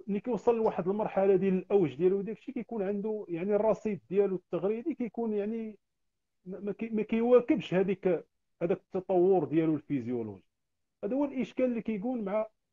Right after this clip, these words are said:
ما هو علمي وما هو ال-، ال-، ما هو ولاعي اخويا. المساله اللي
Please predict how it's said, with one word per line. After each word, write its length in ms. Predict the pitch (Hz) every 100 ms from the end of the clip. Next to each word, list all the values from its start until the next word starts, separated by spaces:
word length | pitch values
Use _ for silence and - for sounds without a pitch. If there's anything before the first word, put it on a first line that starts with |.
| _ 165
ما 160 | 208
هو 440 | 185 185 190 185 - _ _ -
علمي 380 | 165 185 202 233
وما 300 | 214 202 180
هو 220 | 160 190
ال-، 120 | 165 - _ _ _
ال-، 520 | 147 156 151 139 135 143
ما 80 |
هو 260 | 147 185 165
ولاعي 340 | 160 147 139
اخويا. 240 | 127 135 117 _ _ - _ _ _ _ _ _ _ _ _ _ _ _ _ _ _ _ _ _ _ -
المساله 380 | 185 - 214 214
اللي 300 | 196 190